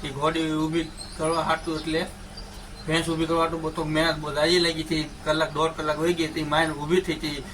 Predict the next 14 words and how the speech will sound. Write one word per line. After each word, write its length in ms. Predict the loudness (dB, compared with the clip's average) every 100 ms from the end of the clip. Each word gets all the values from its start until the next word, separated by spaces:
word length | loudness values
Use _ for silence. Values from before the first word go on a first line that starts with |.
| -14 -4
એમ 160 | 0 2
એવું 160 | 2
હતું, 240 | 0 -4 0
ફોન 200 | 2 2
ઘરે 240 | 2 0
મૂકી 220 | 2 -2 -4 0
ગયો 120 | 2
હતો, 180 | 2 0
તે 140 | 0
આપણે 240 | -2 0 -2 -2 -12 -12 -2
વીડિયો 220 | 2 2
શૂટિંગ 280 | -2 -6 -2
નહોતો 180 | 0 0
થયો. 400 | 0 0 0